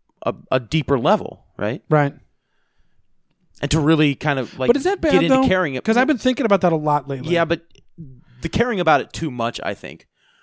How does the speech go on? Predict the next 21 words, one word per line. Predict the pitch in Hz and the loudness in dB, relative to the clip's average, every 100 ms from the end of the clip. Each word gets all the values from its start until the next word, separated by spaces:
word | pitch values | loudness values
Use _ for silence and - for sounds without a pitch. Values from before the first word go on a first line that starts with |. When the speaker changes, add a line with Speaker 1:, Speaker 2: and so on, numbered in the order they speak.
| _ | _
Speaker 1:
When, | - 156 | 0 2
Speaker 2:
Yeah, | 190 | 2
well, | 170 | 2
Speaker 1:
when | 185 | 4
you | |
Speaker 2:
that's, | 180 180 | 4 4
Speaker 1:
start, | 175 170 160 | 2 0 -4
Speaker 2:
but | 151 147 | 0 0
anything. | 170 156 | 0 -2
Speaker 1:
you | 143 | -2
start | - 180 | 0 0
to | 143 | 0
live | 139 139 | -4 -2
your | 139 | -2
life | 120 113 117 - | 0 2 0 -2
by | 123 110 104 101 92 | 0 2 2 -2 -6
what | 120 120 160 156 | -2 0 0 0
Speaker 2:
That | 147 | -2
number. | 143 139 143 | 0 -2 -2
Speaker 1:
a, | 143 123 - _ _ _ | -2 -4 -8 _ _ _
what | 180 160 135 | -2 0 0